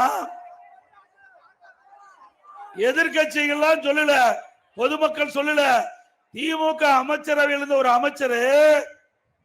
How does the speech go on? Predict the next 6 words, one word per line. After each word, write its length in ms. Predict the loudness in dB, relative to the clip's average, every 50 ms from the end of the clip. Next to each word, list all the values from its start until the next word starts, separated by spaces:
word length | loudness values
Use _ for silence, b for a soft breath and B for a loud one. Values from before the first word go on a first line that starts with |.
| _ _ _
திரு 480 | -6 -2 0 2 2 2 0 -2 -6 -10 -16 -20 _ _
சபரீசன் 600 | _ -6 -6 -4 -4 -2 -4 -4 -4 -4 -4 -4
அவர்களும் 380 | -2 -2 -2 -2 -4 -4 -4
திரு 160 | -8 -8 -8
உதயநிதி 440 | -8 -8 -8 -6 -6 -6 -6 -2 0
அவர்களும் 400 | 2 2 2 4 2 2 0 B